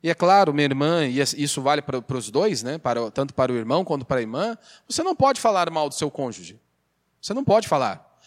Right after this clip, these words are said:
Falar mal do esposo, se a irmã fala mal do esposo, ela fala mal de si mesmo. Se o marido fala mal de sua esposa, ele fala mal de si mesmo. É ridículo isso. É ridículo, né? Você deve falar para quem pode te ajudar,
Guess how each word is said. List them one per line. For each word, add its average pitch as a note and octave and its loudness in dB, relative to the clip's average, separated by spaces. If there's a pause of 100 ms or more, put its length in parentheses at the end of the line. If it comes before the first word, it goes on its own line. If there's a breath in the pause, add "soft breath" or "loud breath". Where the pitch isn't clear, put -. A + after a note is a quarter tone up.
(140)
Falar G3 4
mal A3 4
do F3+ 0
esposo, F3 0
se - -4
a - 4
irmã E3 2
fala G3+ 4
mal F#3+ 2
do F#3+ -6
esposo, G#3 -4
ela C#4+ 2
fala C#4 -2
mal A3+ 2
de A3+ -6
si C#4+ -4
mesmo. B3+ -2 (500 soft breath)
Se - 2
o B3+ 4
marido C4 4
fala A#3+ 4
mal A3 4
de F3+ -6
sua G3 -4
esposa, B3+ -2
ele A3+ -6
fala C4+ 0
mal A3 2
de - -6
si F4+ -4
mesmo. F#4 -8 (400 soft breath)
É B3 -6
ridículo A3+ -6
isso. A2+ -16 (280)
É A3 -8
ridículo, F3+ -4
né? F#3+ -8 (240 loud breath)
Você F3 2
deve G#3+ 2
falar F3+ 2
para - 0
quem G#3+ -4
pode F#3 4
te G#3 0
ajudar, E3 0